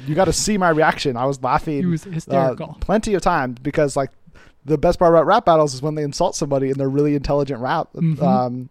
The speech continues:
Speaker 1: insults. So, like, Callum Worthy, like, insults an Asian. He's like, "You know, that was a really good slam because you recognize that I'm Korean and not just Asian." <laughs> I was
Speaker 2: Yeah.
Speaker 1: like, "This is just"
Speaker 2: And that's culturally sensitive
Speaker 1: Yeah.
Speaker 2: in rap battle standards.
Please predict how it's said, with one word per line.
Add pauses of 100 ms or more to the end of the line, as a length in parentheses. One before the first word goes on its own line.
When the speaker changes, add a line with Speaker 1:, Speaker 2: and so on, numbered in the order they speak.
(100)
Speaker 1:
insults. (320)
So,
like, (360)
Callum
Worthy,
like,
insults (400)
an
Asian.
He's
like, (240)
"You
know, (420)
that
was
a
really
good
slam
because
you
recognize
that
I'm
Korean
and
not
just
Asian."
<laughs>
I
was
Speaker 2:
Yeah.
Speaker 1:
like,
"This
is
just"
Speaker 2:
And
that's
culturally
sensitive
Speaker 1:
Yeah.
Speaker 2:
in
rap
battle
standards.